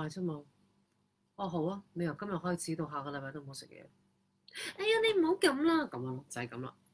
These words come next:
跟住，「咁點啊？我餵佢食啲乜嘢啊？」咁，跟住咧，我就話，「玫瑰嘅樹枝啦。」咁，咩叫樹枝咧？各位，樹枝就係咧一棵植物，一棵樹，OK？佢受到攻擊，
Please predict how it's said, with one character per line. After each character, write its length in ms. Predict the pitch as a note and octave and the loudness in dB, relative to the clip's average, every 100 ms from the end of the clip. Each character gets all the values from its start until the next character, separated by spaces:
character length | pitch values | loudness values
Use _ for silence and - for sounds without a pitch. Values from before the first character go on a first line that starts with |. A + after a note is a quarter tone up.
| - - | -20 -10
跟 140 | - F#4 | 0 2
住， 60 | F4 - - | 2 -2 -2
「咁 160 | G#4 - | -2 4
點 180 | D#4+ F4 | 6 8
啊？ 200 | A4+ E4 | 6 4
我 40 | |
餵 180 | E4 D#4+ | 4 4
佢 120 | E4 | 4
食 100 | E4 | 2
啲 180 | C4 D#4+ | 2 4
乜 140 | D#4 - | 4 4
嘢 240 | D#3 D3 | 0 0
啊？」 80 | C#3 | -2
咁， 180 | B2 C3+ - | -4 -8 -6
跟 140 | C4+ C4+ | -2 0
住 120 | F3+ | 2
咧， 200 | F3 F#3+ _ _ _ _ _ | 0 -2 _ _ _ _ _
我 100 | G3+ | -8
就 200 | F#3 F3+ | -4 -2
話， 300 | D3+ D3 C#3+ - _ _ _ _ | -2 -6 -8 -18 _ _ _ _
「玫 340 | E3 D3+ C3 | 0 0 0
瑰 280 | B2+ F3 D#3 | -2 0 0
嘅 100 | D3+ | 0
樹 480 | D3+ - D3+ C3 C3 | -2 -2 -4 -6 -4
枝 400 | - F3 E3 E3 | -2 0 0 0
啦。」 300 | D#3+ D3 D3 C#3+ | -2 -4 -8 -12
咁， 80 | - - _ _ _ - - - | -18 -20 _ _ _ -20 -20 2
咩 300 | D#4+ G4 D#4 | 4 6 4
叫 100 | G3 | 2
樹 280 | E3+ F3+ D#3+ | 0 0 0
枝 180 | - G#3 | 0 -2
咧？ 120 | G#3 | -2
各 160 | G3+ C#3 | -4 -4
位， 260 | C3+ B2+ F3 | -4 -6 -6
樹 320 | - - A#3+ | -6 -4 -2
枝 220 | A#3+ D4+ D4 | 0 2 0
就 100 | G3 | 0
係 140 | D3+ | -2
咧 160 | D#3+ F#3 | -4 -4
一 100 | C4+ | -4
棵 360 | D4+ - C4 C4 | -6 -6 -4 -2
植 160 | - - | 0 -2
物， 100 | D#3+ | -4
一 140 | D3 G#3 | -8 -8
棵 260 | G#3 G#3+ | -6 -4
樹， 240 | G3+ - D#3 A#2+ C3 _ | 0 0 0 -6 -10 _
OK？ 360 | D3+ E3 D#3+ F#3 - - - - | -12 -6 -4 -6 -12 -20 -20 -10
佢 220 | - A#3 - _ | -2 -2 -4 _
受 560 | - - - F#3+ E3 E3+ | -2 4 6 6 0 -2
到 180 | G3 F3 | 0 -2
攻 380 | - B3 A#3 A#3 | 0 0 0 0
擊， 180 | G#3+ | -2